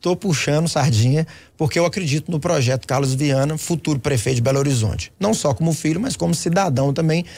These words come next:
e pelo perfil político. Então, é, voltando agora do recesso, eu vou continuar nesse esforço e nessa articulação, inclusive, não só dentro de casa, no café da manhã,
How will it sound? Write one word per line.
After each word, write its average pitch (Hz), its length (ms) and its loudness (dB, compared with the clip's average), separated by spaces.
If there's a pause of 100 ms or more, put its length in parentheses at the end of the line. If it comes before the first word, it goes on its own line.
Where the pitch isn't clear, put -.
(120)
e - 60 -6
pelo 180 220 0
perfil 175 400 0
político. 135 460 0
Então, 147 260 0 (520)
é, 143 680 2 (340)
voltando 196 600 0
agora 139 340 0
do 127 80 0
recesso, 143 680 0 (400)
eu 151 200 0
vou 147 280 2
continuar 147 540 -2
nesse 135 260 0
esforço 135 500 -2
e 135 40 0
nessa 139 280 0
articulação, 120 760 0
inclusive, 131 560 0
não 165 180 2
só 160 220 0
dentro 139 200 2
de 120 80 -2
casa, 127 280 0
no 123 160 0
café 131 460 0
da 135 100 0
manhã, 127 300 2